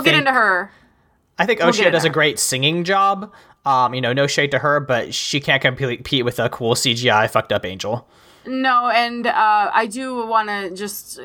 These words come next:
Speaker 2: give flowers and respect to, uh, Lionsgate Blue Fairy, a queen who cannot decide on an accent, and it's maybe one of the <laughs> unintentionally funniest parts of that movie.
Speaker 1: Yeah, yeah. Um,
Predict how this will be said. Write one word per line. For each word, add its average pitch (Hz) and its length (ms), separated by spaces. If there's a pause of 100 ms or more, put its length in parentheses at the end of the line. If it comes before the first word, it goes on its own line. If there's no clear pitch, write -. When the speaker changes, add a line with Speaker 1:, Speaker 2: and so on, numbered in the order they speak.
(120)
Speaker 2:
give 196 180
flowers 185 540
and 180 240
respect 180 800
to, 175 400 (100)
uh, 160 300
Lionsgate 175 640
Blue 175 160
Fairy, 170 460
a - 100
queen 190 380
who 185 120
cannot 160 380
decide 160 440
on 165 160
an 156 100
accent, 151 580
and 165 100
it's 185 200
maybe 175 240
one 170 160
of - 80
the 294 300
<laughs> - 40
unintentionally 214 760
funniest 165 380
parts - 220
of 113 60
that 117 160
movie. - 300 (400)
Speaker 1:
Yeah, 107 200 (300)
yeah. 80 80 (800)
Um, 147 500